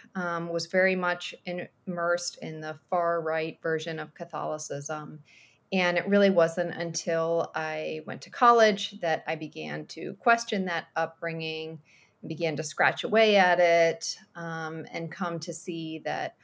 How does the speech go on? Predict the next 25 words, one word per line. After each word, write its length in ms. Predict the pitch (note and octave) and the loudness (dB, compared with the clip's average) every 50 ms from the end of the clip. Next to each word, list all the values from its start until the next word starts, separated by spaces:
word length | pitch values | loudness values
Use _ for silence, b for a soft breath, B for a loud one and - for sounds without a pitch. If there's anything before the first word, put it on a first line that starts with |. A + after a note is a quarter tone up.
| b b b b _ - | b b b b _ -4
a 80 | E3+ | -4
lot 400 | E3 E3 F3 E3+ F3 E3+ E3+ E3+ - | -2 0 0 2 4 4 2 2 0
of 160 | E3+ E3 E3 - | -4 -6 -6 -4
what 220 | D#3 D3+ D3 - | -4 -4 -4 -4
had 240 | - D#3+ D#3 D3+ - | -4 -8 -8 -8 -6
been 260 | - D3 C#3+ D3 D3 D3 | -6 -6 -6 -6 -8 -10
passed 380 | - - D#3+ C#3+ E3 - - | -6 -2 0 0 0 0 0
off 240 | C4 C4 C4+ C4 C4 | 2 2 2 2 0
to 140 | - - A#3+ | -4 -4 -2
me 420 | A3 G#3 G3 F#3 F3+ F3+ F3 - - | 0 0 0 -2 -2 -4 -4 -6 -4
as 540 | - D3+ D#3 D#3 D#3 D3+ D3+ - - - - b b b b _ _ | -4 -4 -2 -2 -4 -6 -8 -12 -14 -16 -18 b b b b _ _
timeless 520 | - - - G3 F#3 F3+ F#3 F3 E3+ E3+ - | -12 -2 0 0 2 2 0 -2 -4 -6 -8
Christianity 1040 | - - D#3+ D#3 D3+ - - E3+ F#3 A#3 B3 A#3+ A3+ G#3+ G3+ F#3+ F#3+ F#3 F3+ F3 D#3+ | -6 -4 -4 -4 -4 -6 -8 -4 0 2 4 4 4 4 2 2 2 2 0 0 0
was 340 | - E3 D3+ D3+ - - | 0 0 0 0 -2 -2
really 320 | F#3+ G3+ G3+ F#3+ F#3 F3 E3 | 0 2 2 2 2 0 -2
just, 560 | - - E3+ D#3 D#3 D#3 D3 - - - - - - | -4 -4 -2 0 0 -2 -2 -6 -10 -12 -14 -14 -12
um, 480 | D#3+ D#3 D#3 D#3 D#3 D#3+ D#3+ D#3 D3 | -12 -10 -10 -10 -10 -10 -8 -8 -4
the 140 | - F3 D#3+ | -2 -2 -2
right-wing 720 | D3+ D#3 D#3 D#3+ D#3 D#3+ E3+ E3+ E3 D#3 D3+ D3+ D#3 D3 D3 | 2 2 2 2 0 -2 -6 -6 -6 -4 -6 -8 -10 -12 -10
politics 720 | - E3 D3 D3 D3+ D3 - - D3+ D3+ - - - - | -6 -4 -4 -2 -2 -4 -4 -4 -6 -8 -6 -8 -14 -14
of 180 | - - G3+ | -14 -14 -10
the 180 | - - - - | -10 -10 -10 -8
eighties 440 | - - B3+ B3+ - - D3+ D3+ D3 - - | -10 -8 -8 -8 -8 -8 -10 -10 -12 -14 -14
and 140 | - D#3 D3+ | -14 -14 -12
nineties. 640 | D#3 E3+ F3 E3+ E3 - - - - - - - | -12 -12 -14 -14 -16 -16 -16 -16 -16 -18 -20 -20